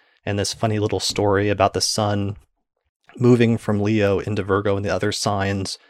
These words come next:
and then all of the planets, like, fleeing and moving around in zodiacal order until they got into their second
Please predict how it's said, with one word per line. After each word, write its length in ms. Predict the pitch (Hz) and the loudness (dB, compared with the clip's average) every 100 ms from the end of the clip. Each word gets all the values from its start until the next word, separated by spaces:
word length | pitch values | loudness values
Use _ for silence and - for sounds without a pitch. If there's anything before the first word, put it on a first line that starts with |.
| _ _ | _ _
and 140 | 101 104 | -4 -2
then 80 | |
all 180 | 98 101 | 0 0
of 80 | 98 | 0
the 80 | 110 | -2
planets, 400 | - 104 101 - | -2 -2 -2 -4
like, 140 | 101 | -6
fleeing 640 | - - 117 117 110 107 104 | -8 -4 0 2 0 -4 -6
and 180 | 101 104 | -4 -2
moving 260 | 104 104 | -2 -2
around 240 | 104 92 98 | 0 0 -2
in 80 | 98 | -4
zodiacal 460 | 104 95 92 - | -2 -2 -2 -4
order 300 | 104 101 101 | -2 -2 -2
until 200 | 95 98 | -4 -4
they 120 | 101 98 | -4 -2
got 260 | 101 85 | -2 -2
into 180 | 107 101 | -6 -4
their 140 | 98 | -4
second 580 | 90 - 101 92 92 - | -2 -2 -2 -4 -8 -12